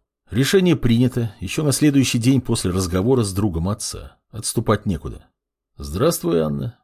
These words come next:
улыбнулся мужчина. «Пройдёмся?» «М-да». Всё же голос в первый миг подвёл девушку, но потом она окончательно собралась с духом и уже спокойнее спросила:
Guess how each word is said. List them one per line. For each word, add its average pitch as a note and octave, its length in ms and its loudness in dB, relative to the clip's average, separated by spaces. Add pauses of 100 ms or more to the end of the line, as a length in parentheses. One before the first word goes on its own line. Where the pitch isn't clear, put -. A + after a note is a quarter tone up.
(160)
улыбнулся A2 480 2
мужчина. - 460 -6 (240)
«Пройдёмся?» G#2+ 540 -2 (480)
«М-да». C#3 680 -2 (280)
Всё - 260 0
же D#3+ 120 4
голос D3 440 4
в - 100 -10
первый B2 400 4
миг D3+ 240 2
подвёл G#2+ 420 0
девушку, A#2+ 600 -6
но E2 100 -10
потом F3 300 -4
она D3 180 0
окончательно G2+ 600 0
собралась E2+ 500 -2
с E2+ 80 -6
духом E3+ 320 -2
и - 180 -4
уже B2+ 240 0
спокойнее G2 680 -2
спросила: F#2+ 600 -10